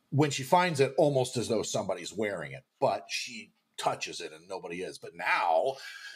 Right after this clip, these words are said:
Eric has already been up there. He's been up there the whole time that she's been trying to lure him.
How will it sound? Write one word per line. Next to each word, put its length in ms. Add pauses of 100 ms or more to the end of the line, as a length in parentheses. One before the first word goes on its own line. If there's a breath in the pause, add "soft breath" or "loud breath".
(300 loud breath)
Eric 260
has 140
already 240
been 200
up 180
there. 100
He's 120
been 120
up 120
there 120
the 80
whole 220
time 240
that 120
she's 160
been 120
trying 220
to 60
lure 300
him. 240